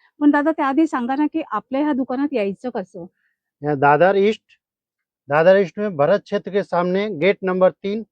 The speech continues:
Speaker 2: रिया ट्रेडिंग.
Speaker 1: अच्छा, आणि टायमिंग काय आहे?
Speaker 2: टायमिंग है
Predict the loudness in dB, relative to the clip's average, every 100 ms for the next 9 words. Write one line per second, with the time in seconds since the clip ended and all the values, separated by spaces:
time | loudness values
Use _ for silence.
0 | -10 -2 4 4 2 -2 -2 -2 -6 _
1 | _ _ _ -16 -10 -6 -6 -4 -4 0
2 | 0 -2 -4 -8 -10 -10 -2 0 2 2
3 | 2 2 2 2